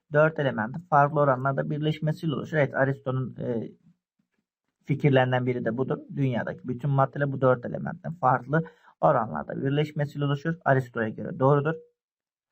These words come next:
Soğuk özelliğe sahip olan elementler su ve topraktır diyor. Bakın soğuğa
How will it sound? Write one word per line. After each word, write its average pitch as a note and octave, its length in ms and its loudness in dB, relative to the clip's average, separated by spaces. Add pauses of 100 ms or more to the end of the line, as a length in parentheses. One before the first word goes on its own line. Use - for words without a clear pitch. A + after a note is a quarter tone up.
(180)
Soğuk E3 380 4
özelliğe D#3+ 380 2
sahip C3 360 2
olan D#3 220 2
elementler D3+ 720 0 (460)
su D3+ 200 0
ve D3+ 140 6
topraktır D3 580 2
diyor. C#3+ 160 -2
Bakın C3 200 -2
soğuğa C3+ 580 2